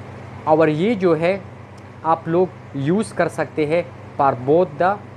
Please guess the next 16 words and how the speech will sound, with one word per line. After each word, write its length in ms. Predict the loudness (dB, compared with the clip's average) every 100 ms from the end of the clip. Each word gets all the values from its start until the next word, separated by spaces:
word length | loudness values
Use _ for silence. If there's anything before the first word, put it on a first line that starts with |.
| -6
minute, 460 | 0 2 2 0 -6
uh, 520 | -4 2 4 4 2 -2
spontaneous 600 | -2 0 2 0 0 -2
ventilation 420 | -4 -2 -4 -4
के 120 | -2
लिए 100 | -2
भी 140 | 0 -2
यूज़ 200 | -4 -2
कर 120 | -4
सकते 320 | -4 -6 -6
हैं 160 | -6 -8 -10 -18 -2
और 300 | 4 4 2 -6 -18 -18 -18 -18 -18 -18 -18 -18 -18 -16 -14 -14 -14 -14 -14 -14 0
control 360 | 0 4 2 2
के 120 | 2
लिए 160 | 2
भी 200 | 0 -4